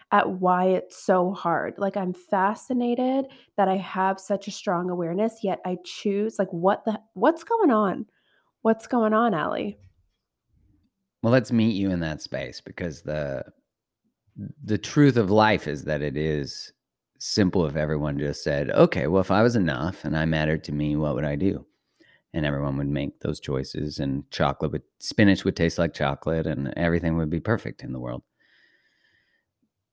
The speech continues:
Speaker 2: But the reality is, is that you have thousands of years of conditioning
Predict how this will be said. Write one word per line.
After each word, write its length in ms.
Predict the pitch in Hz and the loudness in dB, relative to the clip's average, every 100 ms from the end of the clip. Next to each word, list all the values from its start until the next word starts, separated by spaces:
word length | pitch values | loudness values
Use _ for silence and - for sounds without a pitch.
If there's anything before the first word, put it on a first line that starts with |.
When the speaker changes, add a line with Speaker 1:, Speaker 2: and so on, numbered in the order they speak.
| - | 0
Speaker 2:
But 140 | 120 | 4
the 80 | 110 | 6
reality 460 | 117 123 123 110 110 | 8 8 6 6 6
is, 140 | 110 | 4
is 160 | 104 90 | 2 -2
that 260 | 82 - | -4 -4
you 180 | 85 90 | -6 -6
have 360 | 82 71 71 - _ - | -6 -6 -10 -14 _ -2
thousands 560 | 104 107 117 98 87 | 4 4 4 2 -2
of 160 | 80 76 | -6 -8
years 460 | 78 67 - - - _ _ _ - - - - | -8 -8 -10 -16 -20 _ _ _ -16 -14 -14 -14
of 100 | - | -8
conditioning 680 | 82 78 78 - 92 104 | -4 -4 -4 -6 -6 -6